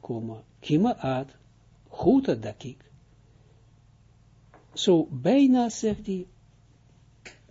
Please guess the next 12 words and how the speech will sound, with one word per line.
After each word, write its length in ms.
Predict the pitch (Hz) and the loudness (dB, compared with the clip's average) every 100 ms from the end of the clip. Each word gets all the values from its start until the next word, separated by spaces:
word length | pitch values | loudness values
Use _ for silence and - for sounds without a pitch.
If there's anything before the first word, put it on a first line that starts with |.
| _ _ - _ _ _ _ _ _ _ - 147 - - - | _ _ -20 _ _ _ _ _ _ _ -16 -16 -16 -20 -20
bijna, 720 | - 139 202 233 226 208 208 - _ _ _ _ | -14 -2 2 4 4 4 2 -6 _ _ _ _
wat 220 | - 185 170 | -4 -2 0
betekent 420 | 180 170 160 156 | 0 0 0 -2
die 100 | 151 | -2
bijna? 360 | 151 147 147 - _ | 0 0 0 -4 _
Bijna, 540 | - 139 143 135 135 135 _ _ _ _ _ _ _ _ _ _ _ _ _ | -10 -2 0 2 0 -4 _ _ _ _ _ _ _ _ _ _ _ _ _
kehuta 480 | 107 - 120 120 120 | -10 -8 -8 -6 -8
dakik, 440 | 131 131 156 180 - - - - - - | -8 -12 -14 -14 -16 -18 -20 -20 -20 -20
als 540 | - 127 117 - - - _ - | -14 -10 -10 -10 -18 -20 _ -14
een 240 | 117 107 | -12 -10
dun 300 | 104 208 240 - | 0 2 2 -2
haartje. 680 | - 127 175 190 - - | -10 -6 -4 -6 -8 -14